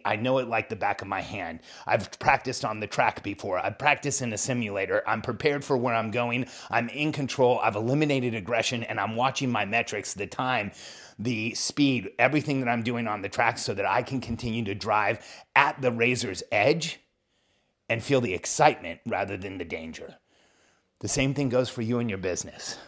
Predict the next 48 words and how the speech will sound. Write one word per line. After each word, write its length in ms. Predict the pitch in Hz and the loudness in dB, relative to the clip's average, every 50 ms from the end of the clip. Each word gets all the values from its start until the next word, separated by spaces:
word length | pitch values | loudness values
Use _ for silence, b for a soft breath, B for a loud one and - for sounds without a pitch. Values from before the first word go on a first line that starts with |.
| B B - | B B -8
When 200 | 107 101 107 110 | -6 -6 -2 0
you 200 | 117 135 147 147 | 0 2 2 2
understand 500 | 147 143 139 131 - - 131 113 120 110 | 0 0 -2 -4 -4 -4 -4 -4 -4 -4
what 140 | 107 - | -4 -4
you're 120 | 104 110 104 | -4 -4 -4
capable 480 | - - 104 82 - 87 82 85 90 | -4 -4 -6 -6 -8 -10 -8 -4 -4
of 140 | 87 82 82 | -4 -4 -4
and 100 | 92 95 | -6 -8
your 120 | 101 101 98 | -8 -8 -6
team's 400 | - - 117 110 113 107 - - | -6 -6 -4 -4 -4 -6 -8 -8
capable 420 | - 92 85 - 90 78 87 92 | -8 -8 -8 -8 -10 -6 -2 -2
of, 140 | 87 85 85 | -2 0 -2
when 140 | 113 110 110 | -2 -2 -2
you 120 | 117 117 | -2 -2
eliminate 460 | 110 113 127 135 147 147 151 139 120 | 0 0 0 0 2 2 2 0 0
aggression 540 | 131 101 104 127 120 113 - - 104 87 87 | -2 -2 0 0 0 2 0 -2 -4 -8 -10
and 140 | - 107 104 | -10 -10 -8
you 60 | 101 | -8
start 300 | - - 135 120 117 101 | -4 -2 0 -2 -2 -2
bringing 240 | 110 127 123 117 117 | -4 -4 -4 -4 -4
in 100 | 107 104 | -4 -6
the 80 | 98 | -4
right 260 | 87 104 120 127 107 113 | 0 0 0 0 0 -2
metrics, 400 | 123 120 - - 101 90 - - | -4 -4 -2 -4 -6 -6 -6 -6
the 120 | 104 92 | -4 -2
right 180 | 101 107 110 120 | 0 0 0 0
information, 680 | 120 117 113 101 104 107 104 104 98 - 90 78 78 B B B B B B B | -2 -4 -4 -4 -4 -2 -2 -2 -4 -6 -8 -10 -12 B B B B B B B
when 160 | 113 131 127 | 2 2 2
you 100 | 123 127 | 2 2
know 240 | 127 123 131 147 156 | 4 6 8 8 8
your 180 | 156 143 139 131 | 8 6 4 4
racing 520 | 120 113 123 131 131 - - 123 113 110 | 4 2 2 2 2 0 -2 -4 -4 -2
line 240 | 101 101 95 92 95 | 0 0 0 -2 -4
and 100 | 98 98 | -6 -4
you 100 | 107 107 | -2 -2
understand 460 | 120 127 131 127 - 135 127 113 113 | -2 -2 -2 -2 -2 -2 -2 -4 -4
exactly 460 | 104 98 - - 135 127 143 - 135 | -6 -6 -2 2 2 2 2 2 0
where 160 | 135 131 127 | 0 2 2
you're 100 | 127 120 | 2 2
going, 300 | 117 117 120 117 113 104 | 2 2 0 0 0 -2
you 100 | 98 101 | -4 -6
have 320 | 98 - - 143 147 147 131 | -6 0 2 4 4 4 2
a 160 | 113 113 113 | 0 -4 -6
strategic 600 | - - - 104 - 131 123 123 131 123 123 120 - | -6 -10 -12 -8 -6 -6 -4 -2 -4 -4 -4 -6 -6
plan 220 | - 120 117 117 | -4 -4 -2 -2
as 120 | 113 104 - | -4 -4 -6
a 60 | 92 | -8
team, 460 | - - - 123 113 120 120 139 | -10 -6 -4 -2 0 0 -2 -2